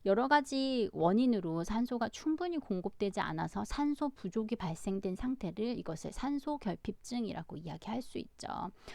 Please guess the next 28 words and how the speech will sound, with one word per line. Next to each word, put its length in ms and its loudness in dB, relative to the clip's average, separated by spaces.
또 300 2
조직에서 580 0
산소가 460 0
결핍되는 600 0
것을 260 -2
우리는 300 0
산소 380 0
결핍증이다라고 1200 2
이야기를 500 -4
하고 320 -2
있습니다. 520 -6
어, 160 0
주요 320 4
증상은 880 4
폐나 520 6
순환기 580 2
질환, 540 2
빈혈, 440 6
빈맥, 580 4
호흡 220 2
촉박 400 0
등이 220 4
있을 200 -2
수 140 -6
있고요. 420 -2
심각한 560 2
경우에는 460 4
더 80 -6